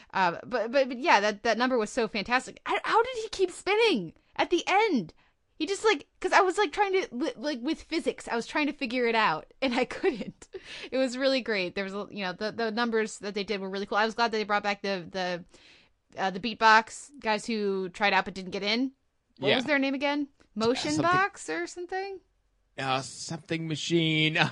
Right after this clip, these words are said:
Speaker 2: don't know.
Speaker 1: <laughs>
Speaker 2: Uh, box machine. Uh, but anyway, yeah, they were great. Uh, beat motion. I don't know, but they were great. Um, the repeat performances, for the most part, didn't strike me as being that interesting. Uh,
Speaker 1: Mm-hmm.
Speaker 2: like, a couple, like,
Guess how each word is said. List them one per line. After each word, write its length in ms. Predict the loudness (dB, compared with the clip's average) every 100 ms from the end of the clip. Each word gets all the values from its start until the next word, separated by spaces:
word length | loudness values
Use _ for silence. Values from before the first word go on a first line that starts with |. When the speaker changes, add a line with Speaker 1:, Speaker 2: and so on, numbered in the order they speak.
| 2
Speaker 2:
don't 260 | 0 0 -2
know. 500 | 0 0 0 -2 -4
Speaker 1:
<laughs> 440 | -8 -18 -18 -10 0
Speaker 2:
Uh, 280 | 2 2 0 _
box 340 | 10 12 10
machine. 680 | 4 2 6 6 8 6 2 -4 -14 -10
Uh, 220 | 0 0 2
but 140 | 2
anyway, 220 | 4 4
yeah, 160 | 4 4
they 100 | 4
were 100 | 0
great. 200 | -2 2
Uh, 120 | 4 4 -2
beat 220 | -6 -4 -2
motion. 500 | 0 2 2 0 2
I 120 | 4
don't 120 | 4 0
know, 160 | -10 -16 _
but 140 | 0 2
they 100 | 2
were 100 | 0
great. 280 | -2 -4 -8 _ _
Um, 520 | 2 6 6 2 -6 -12 -18
the 340 | -10 -4 0
repeat 440 | 0 0 0 -2 0
performances, 760 | -2 0 0 -2 -2 -2 -2
for 120 | -2
the 60 | 2
most 240 | 2 2
part, 320 | 4 4 2 0
didn't 220 | -2 -2
strike 300 | 2 2 2
me 120 | 0
as 100 | 0
being 420 | -4 -6 -4 -8 -8
that 200 | -6 -6
interesting. 840 | -8 -12 -14 -10 -4 -4 -4 -10 -2
Uh, 40 |
Speaker 1:
Mm-hmm. 300 | 2 2 0
Speaker 2:
like, 240 | -2 -6 -8 -10
a 80 | -10 -8
couple, 280 | -8 -4 -2
like, 200 | -2